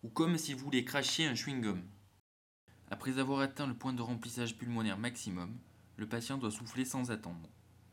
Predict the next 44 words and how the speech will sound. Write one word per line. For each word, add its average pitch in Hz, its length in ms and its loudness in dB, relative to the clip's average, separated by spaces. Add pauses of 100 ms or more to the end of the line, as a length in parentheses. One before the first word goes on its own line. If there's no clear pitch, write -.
(500)
On 107 100 -2
réalisera 117 440 2
trois 127 220 -4
manœuvres 113 340 -2
consécutives 113 840 -6 (220)
et 101 60 -4
on 104 80 -2
retiendra 117 480 -2
la 127 100 0
meilleure 117 380 2
des 120 80 -2
trois 117 180 -4
valeurs. 98 340 -6 (520)
Dans 110 80 -2
cet 117 200 0
exemple, 107 460 -2
les 104 160 -4
scores 120 240 -2
obtenus 113 400 0
ont 123 100 0
été 113 220 -6
de 113 80 0
quatre 120 240 -4
cent 113 200 0
vingt, 101 220 -2 (120)
quatre - 180 -8
cent 110 160 0
trente 107 420 -6 (140)
et 104 80 -8
quatre 120 180 -4
cent 127 120 -2
cinquante 120 460 -4
litres 113 280 -4
par 110 160 -2
minute. 90 400 -8 (760)
On 104 100 -4
retiendra 110 360 0
donc 117 180 -2
la 110 120 0
valeur 104 200 0
de 98 100 -2
quatre 123 200 -4
cent 123 100 -2
cinquante 101 560 -4